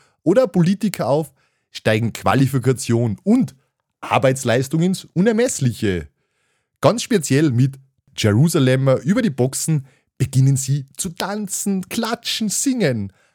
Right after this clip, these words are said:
Auf den Heliports der Klinik wird performt. Die Höhenangst vor der Haushaltsleiter auf der Station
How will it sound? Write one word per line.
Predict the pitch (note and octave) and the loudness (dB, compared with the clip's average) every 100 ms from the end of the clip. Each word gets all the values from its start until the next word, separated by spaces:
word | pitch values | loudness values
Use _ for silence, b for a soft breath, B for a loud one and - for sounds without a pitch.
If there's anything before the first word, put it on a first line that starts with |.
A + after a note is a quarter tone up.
| _ _ | _ _
Auf | C3+ D#3+ | 0 0
den | - E3 C#3+ | 0 0 2
Heliports | G2+ D#3 E3+ C3+ A2+ C3 C3+ - - | 0 2 2 0 0 0 -2 -8 -4
der | A#2+ | -4
Klinik | G2+ - B2 C3+ C3+ B2 - _ | -4 0 2 4 4 0 -6 _
wird | F#2 G#2+ G#2 F#2 - _ _ | -4 0 0 0 -14 _ _
performt. | E3+ D#3 F#3+ E3+ G2 F2 - _ _ _ _ - - | 2 4 2 2 0 -6 -14 _ _ _ _ -12 2
Die | C4 | 4
Höhenangst | F#3 A3+ E3+ F#3 - | 4 4 2 2 0
vor | - | 2
der | D#3 | 2
Haushaltsleiter | A2 B2+ D3 C#3+ B2+ A#2+ C3 B2+ | 4 2 2 0 2 2 2 0
auf | - | 0
der | G#2+ | -4
Station | - G#2 - A2 B2+ | -2 -2 0 2 2